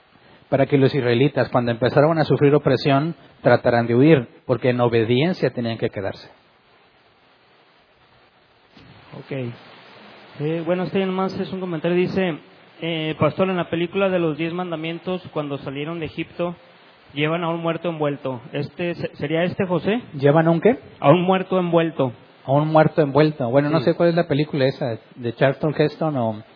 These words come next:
Speaker 1: u otra, pero
Speaker 2: Pues
Speaker 1: pues si llevan a un muerto, o sea, un cuerpo muerto ahí, <laughs> debería ser José, ¿verdad?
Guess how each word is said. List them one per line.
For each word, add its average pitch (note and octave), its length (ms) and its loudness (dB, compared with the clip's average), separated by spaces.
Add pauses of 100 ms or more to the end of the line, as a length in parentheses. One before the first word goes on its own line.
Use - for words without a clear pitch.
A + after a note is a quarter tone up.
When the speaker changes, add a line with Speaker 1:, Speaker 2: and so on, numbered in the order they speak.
(840)
Speaker 1:
u B2+ 100 4
otra, E3+ 480 4 (640)
pero C3+ 200 6
Speaker 2:
Pues C#3 140 2
Speaker 1:
pues - 20 -10
si C#3+ 80 -2
llevan F3+ 300 2
a F3+ 60 2
un F3+ 120 0
muerto, F3+ 300 4
o C3+ 60 0
sea, B2+ 460 4
un D#3+ 160 -2
cuerpo E3+ 380 6
muerto D#3+ 360 4
ahí, F3+ 380 2 (320)
<laughs> - 360 -20
debería B2+ 440 4
ser C3+ 200 2
José, A#2+ 320 2
¿verdad? G2+ 260 -4